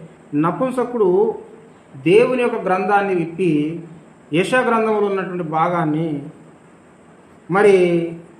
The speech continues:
మర్మగర్భంగా, సాదృశ్య రూపంగా రాయబడినటువంటి "గొర్రెవేల వదకు తేబడెను, బొచ్చు కత్తిరించు వాని ఎదుట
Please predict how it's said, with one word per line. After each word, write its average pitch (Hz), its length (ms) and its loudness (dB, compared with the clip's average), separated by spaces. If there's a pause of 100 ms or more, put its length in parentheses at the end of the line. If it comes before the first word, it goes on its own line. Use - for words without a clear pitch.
(160)
మర్మగర్భంగా, 214 1040 0 (1080)
సాదృశ్య 233 420 2
రూపంగా 208 840 0 (640)
రాయబడినటువంటి 214 880 2
"గొర్రెవేల 208 500 2
వదకు 196 280 0
తేబడెను, 185 520 -2
బొచ్చు 175 360 -6
కత్తిరించు 185 480 -4
వాని 175 300 -2
ఎదుట 175 200 -2